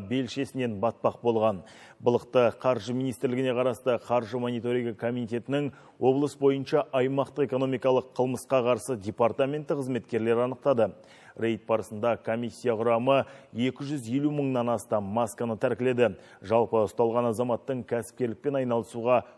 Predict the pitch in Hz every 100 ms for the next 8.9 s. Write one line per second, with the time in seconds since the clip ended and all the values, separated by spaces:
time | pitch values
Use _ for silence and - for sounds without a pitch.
0 | - 107 104 117 120 110 113 - - -
1 | 131 127 110 120 127 - 135 135 127 139
2 | 143 120 117 120 110 - - - - 104
3 | - - - 131 117 95 117 120 110 113
4 | 101 120 113 - 113 - 135 - 117 95
5 | - - - - 135 139 131 117 113 101
6 | 90 123 131 139 - 135 - 135 123 147
7 | - 107 127 110 135 127 113 127 117 107
8 | 120 120 120 - 117 104 151 131